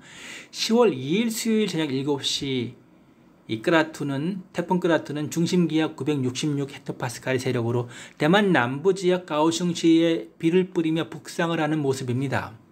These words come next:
시월 삼 일 목요일 저녁 일곱 시 태풍의 모습은 이 전날 시월 이 일 수요일 아주 강력했던 그 모습은, 우리에게 보여줬던 그 강력한 모습은 온데간데 없습니다.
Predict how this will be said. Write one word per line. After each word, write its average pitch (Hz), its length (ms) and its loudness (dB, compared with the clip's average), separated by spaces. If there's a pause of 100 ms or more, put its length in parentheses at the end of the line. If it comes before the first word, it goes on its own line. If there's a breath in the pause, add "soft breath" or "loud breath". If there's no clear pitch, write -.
(600 loud breath)
시월 240 420 6
삼 226 280 -2
일 233 120 2
목요일 151 460 2
저녁 160 260 -4
일곱 156 320 0
시 - 140 -10
태풍의 202 340 -2
모습은 151 640 0 (580 loud breath)
이 180 80 -4
전날 180 480 2
시월 196 360 0
이 151 220 -4
일 214 120 0
수요일 208 560 0
아주 208 240 -2
강력했던 208 1000 0
그 185 100 0
모습은, 160 800 2 (680)
우리에게 226 440 4
보여줬던 196 460 4
그 190 80 -6
강력한 185 460 0
모습은 175 500 -2 (720)
온데간데 190 500 4
없습니다. 156 800 -4